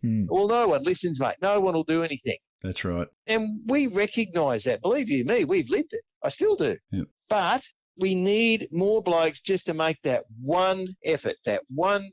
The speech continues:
Speaker 2: phone call about that bit of road. Ask a mate, "Oh, what do you think of that bump?" "Oh, it's bloody terrible." "You rang up, put in a complaint?" "No." Well, if five blokes ring up,
Speaker 1: Hmm.
Speaker 2: all of a sudden they're gonna go, "Hang on, geez, what's going on here? We better look at this."
Speaker 1: Yeah.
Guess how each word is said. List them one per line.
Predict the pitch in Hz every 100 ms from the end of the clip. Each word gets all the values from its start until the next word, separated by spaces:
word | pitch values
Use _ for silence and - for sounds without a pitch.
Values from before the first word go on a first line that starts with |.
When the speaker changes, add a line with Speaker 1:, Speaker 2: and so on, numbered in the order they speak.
| -
Speaker 2:
phone | 180 180 180
call | 185 175 175
about | 165 170 160
that | 170 156
bit | 165
of | 156
road. | 160 156 165 165 165 _ _ _ -
Ask | 160 190 -
a |
mate, | 156 131 - _ -
"Oh, | 202 165 123 208
what | 233
do | 208
you |
think | 214
of | 196
that | 175
bump?" | 196 214 -
"Oh, | 196
it's | 180
bloody | - 190 147
terrible." | 185 220 160 - 151
"You | 151
rang | 180 208
up, | 190
put | 196 196
in | 190
a |
complaint?" | 185 180 214 339 - _ _
"No." | 120 151 285 370 _ _ _
Well, | 226 226 - _
if | 190
five | - - 269 294 277
blokes | 196 233 226
ring | 202 180
up, | 98 170
Speaker 1:
Hmm. | 135 127 110 101
Speaker 2:
all | - 277
of | 254
a |
sudden | 226 226
they're | 208
gonna | 196
go, | 185 180 160
"Hang | 226 254
on, | 175 220
geez, | 226
what's | 240 240
going | 175 147
on | 170
here? | 254 165
We |
better | 135 202
look | 170 -
at | -
this." | 131 262 - - -
Speaker 1:
Yeah. | 107